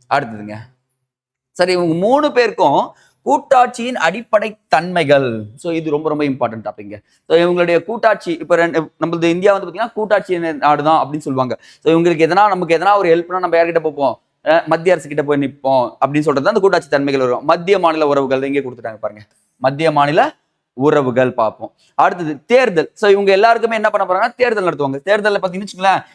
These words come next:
இந்திய தேர்தல் ஆணையம் ஒண்ணு இருக்கு, மாநில தேர்தல் ஆணையம் ஒண்ணு இருக்கு. அப்ப ம-, இந்திய தேர்தல் ஆணையம் என்ன பண்ணுது, மாநில தேர்தல் ஆணையம் யார் யாருக்கெல்லாம் தேர்தல் நடத்துகிறது அப்படின்றத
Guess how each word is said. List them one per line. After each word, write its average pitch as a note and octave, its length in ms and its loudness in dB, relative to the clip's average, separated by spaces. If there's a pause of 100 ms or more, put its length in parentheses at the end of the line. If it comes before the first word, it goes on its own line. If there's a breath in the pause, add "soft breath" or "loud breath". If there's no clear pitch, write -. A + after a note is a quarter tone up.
(180)
இந்திய F3 200 2 (100)
தேர்தல் F#3+ 280 2
ஆணையம் F3+ 240 -2
ஒண்ணு F3 140 0
இருக்கு, F3 220 2 (380)
மாநில G3+ 420 2
தேர்தல் C#3+ 320 0
ஆணையம் C3 280 -2
ஒண்ணு A#2 140 -4
இருக்கு. - 200 -8
அப்ப D#3+ 120 0 (160)
ம-, D#3 160 2
இந்திய F3+ 180 2
தேர்தல் D#3+ 340 0
ஆணையம் E3+ 280 0 (400)
என்ன D#3+ 140 2 (100)
பண்ணுது, B2+ 360 0
மாநில E3 300 2
தேர்தல் D3 300 0
ஆணையம் D#3 240 -4
யார் C#3 160 2
யாருக்கெல்லாம் D3 300 -2
தேர்தல் C3 240 -2
நடத்துகிறது B2 480 -4
அப்படின்றத E3+ 500 -2